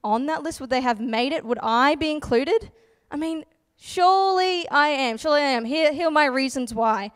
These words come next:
I'm in the census as living here. I've gone to Eat Street. Yep. I've driven on the inner city bypass.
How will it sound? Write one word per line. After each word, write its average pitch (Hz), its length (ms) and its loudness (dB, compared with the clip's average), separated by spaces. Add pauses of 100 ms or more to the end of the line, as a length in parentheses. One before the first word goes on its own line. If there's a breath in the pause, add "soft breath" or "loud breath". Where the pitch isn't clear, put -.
(300 soft breath)
I'm 254 140 -2
in 240 100 0
the 214 60 -4
census 269 800 -6 (180)
as 269 180 -4
living 302 280 -6
here. 330 280 -6 (460)
I've - 60 -20
gone 262 200 2
to - 140 -6
Eat 277 240 -4
Street. 320 440 -6 (720)
Yep. 269 220 -2 (500)
I've 254 260 2
driven 302 360 0
on 285 140 2
the 277 180 0
inner 277 120 0
city 269 220 -6
bypass. 277 840 2